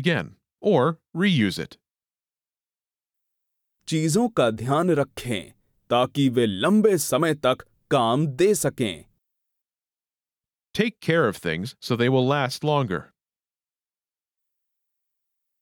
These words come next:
Speaker 2: जब मुमकिन हो, तो चीजों को बदलने की बजाय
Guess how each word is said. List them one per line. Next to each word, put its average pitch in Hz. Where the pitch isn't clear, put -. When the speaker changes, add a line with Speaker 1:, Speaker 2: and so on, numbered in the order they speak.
Speaker 2:
जब 147
मुमकिन 151
हो, 120
तो 135
चीजों 147
को 147
बदलने 123
की 139
बजाय 120